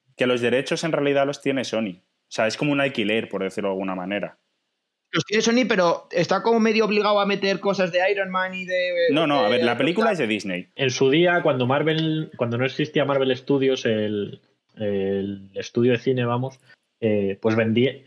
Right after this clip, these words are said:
Speaker 3: vendieron derechos de algunas de sus cómics a, a otras productoras de cine para que hicieran pelis. Y una de ellas fue Spider-Man, que se la vendió a Sony, con la condición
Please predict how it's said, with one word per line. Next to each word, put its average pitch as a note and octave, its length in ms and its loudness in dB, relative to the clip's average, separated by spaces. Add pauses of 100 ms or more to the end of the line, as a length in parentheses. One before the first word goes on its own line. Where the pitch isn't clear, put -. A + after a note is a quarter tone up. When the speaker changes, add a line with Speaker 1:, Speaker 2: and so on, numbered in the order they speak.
(160)
Speaker 3:
vendieron B2+ 480 2
derechos C3 400 2
de G#2+ 100 2
algunas A#2+ 400 2
de B2+ 120 4
sus B2+ 320 2
cómics D3 540 -2
a, G#2 360 2
a - 80 -4
otras A#2+ 260 0
productoras B2 460 2
de A#2+ 80 2
cine C3 260 -2
para C#3 120 0
que A#2 60 2
hicieran A2 300 -2
pelis. G#2 380 -2
Y A2 100 -6
una A#2 200 2
de B2 60 4
ellas C3 160 2
fue C3+ 120 2
Spider-Man, D3+ 500 0
que D3 80 -4
se - 100 0
la A#2 120 4
vendió A2 320 2
a A2 40 0
Sony, A2 360 -2 (720)
con B2 160 2
la A#2+ 100 0
condición C#3 760 0